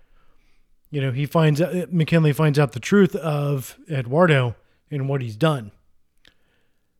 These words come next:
And he goes and he finds, uh, he finds, um, Blackthorn and talks to him and lets him know, like,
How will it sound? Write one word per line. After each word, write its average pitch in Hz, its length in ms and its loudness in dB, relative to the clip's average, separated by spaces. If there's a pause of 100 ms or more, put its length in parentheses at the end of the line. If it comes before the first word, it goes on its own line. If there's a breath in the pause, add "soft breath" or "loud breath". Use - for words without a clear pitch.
(240)
And 135 260 -2
he 143 140 -2
goes 160 340 4
and 147 120 2
he 135 80 2
finds, 147 540 0
uh, 131 300 -2 (1300)
he - 120 -8
finds, 151 360 -2
um, 135 400 -4
Blackthorn 147 420 -2
and 123 100 -4
talks 156 300 -2
to 160 80 -2
him 139 100 0
and 135 160 -4
lets 151 220 -6
him 143 80 -2
know, 147 140 -2
like, 131 200 -4